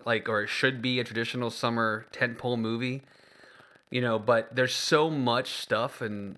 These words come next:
there's so much content that, like, they just can't all open. And what traditionally probably, you know, like, May, June, July, August, like, when they break 'em out, you're, you're looking at, you know, fall, winter, and summer,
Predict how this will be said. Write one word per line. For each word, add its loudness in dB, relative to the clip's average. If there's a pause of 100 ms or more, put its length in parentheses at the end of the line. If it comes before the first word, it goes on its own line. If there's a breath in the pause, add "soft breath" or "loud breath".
there's -6
so 0
much -2
content 0
that, 0
like, -2 (760 loud breath)
they 2
just 0
can't 4
all 4
open. 2
And -2
what 4
traditionally 2
probably, 2
you 0
know, 2
like, -2 (380 soft breath)
May, 4
June, 0
July, 6
August, 2
like, 2
when 0
they 2
break 2
'em 0
out, 2
you're, -2
you're 2
looking 2
at, 0 (720 soft breath)
you 0
know, -2 (120)
fall, 2
winter, 2
and -2
summer, 2